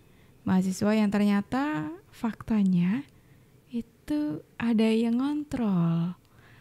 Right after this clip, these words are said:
ada yang ngarahin, terus dibayar juga. Nah, berarti kan memang ini sudah disetting gitu loh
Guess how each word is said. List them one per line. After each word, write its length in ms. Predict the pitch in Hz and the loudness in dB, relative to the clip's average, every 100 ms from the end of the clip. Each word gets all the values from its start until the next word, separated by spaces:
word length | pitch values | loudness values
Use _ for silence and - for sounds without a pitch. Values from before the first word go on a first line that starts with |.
| - - - | -20 -12 -4
ada 260 | 202 190 | -2 0
yang 300 | 226 247 226 | 0 0 0
ngarahin, 800 | 220 214 196 196 240 240 277 294 | 0 0 -2 -4 -4 -2 -2 -2
terus 240 | 277 247 - | -4 -6 -2
dibayar 480 | 208 180 180 185 196 | 2 4 4 4 2
juga. 840 | 185 214 185 185 170 165 156 151 - - - - _ _ - - _ - | 2 0 0 2 4 4 2 0 -6 -20 -20 -20 _ _ -20 -20 _ -4
Nah, 600 | 160 143 131 - 123 - - - - - - - | 0 2 0 -2 -6 -8 -12 -20 -20 -20 -18 -6
berarti 300 | 170 170 170 | -2 0 -2
kan 180 | 277 320 | -2 0
memang 640 | 254 202 190 190 196 208 - - - - - - - - - - - - - - - - - - - - _ - - - - - _ _ - - - _ - - - - | 2 2 2 2 2 -2 -6 -20 -20 -20 -20 -20 -20 -20 -20 -20 -20 -20 -20 -20 -20 -20 -20 -20 -20 -20 _ -20 -20 -20 -20 -20 _ _ -20 -20 -20 _ -20 -20 -16 -6
ini 220 | 254 294 | -4 -4
sudah 360 | - 285 214 208 - | -4 0 0 0 0
disetting 800 | 214 208 226 214 - 240 220 185 | -2 0 0 0 0 2 4 4
gitu 160 | 175 | 4
loh 300 | 160 151 - | 2 0 -4